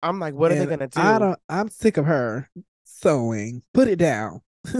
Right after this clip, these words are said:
Speaker 2: This, this ain't,
Speaker 1: But
Speaker 2: this dress
Speaker 1: when
Speaker 2: ain't
Speaker 1: she
Speaker 2: going
Speaker 1: brought
Speaker 2: nowhere.
Speaker 1: that dress out,
Speaker 2: But that cape
Speaker 1: Mama.
Speaker 2: and that dress,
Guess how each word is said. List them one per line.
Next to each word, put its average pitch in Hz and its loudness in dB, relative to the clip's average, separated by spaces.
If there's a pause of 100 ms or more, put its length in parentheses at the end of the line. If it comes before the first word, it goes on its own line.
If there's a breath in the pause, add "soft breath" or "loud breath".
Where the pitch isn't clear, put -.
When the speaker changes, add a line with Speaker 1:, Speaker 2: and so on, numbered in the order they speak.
(120)
Speaker 2:
This, 196 0
this 208 0
ain't, 123 -2
Speaker 1:
But 120 -8
Speaker 2:
this 214 0
dress 160 0
Speaker 1:
when 156 -2
Speaker 2:
ain't 147 -2
Speaker 1:
she 135 0
Speaker 2:
going 135 -2
Speaker 1:
brought 180 2
Speaker 2:
nowhere. 196 -8
Speaker 1:
that 180 0
dress 180 -4
out, 110 -6 (680)
Speaker 2:
But 135 -6
that 185 -2
cape 254 -2 (460)
Speaker 1:
Mama. 160 0
Speaker 2:
and 170 -2
that 208 -2
dress, 269 -2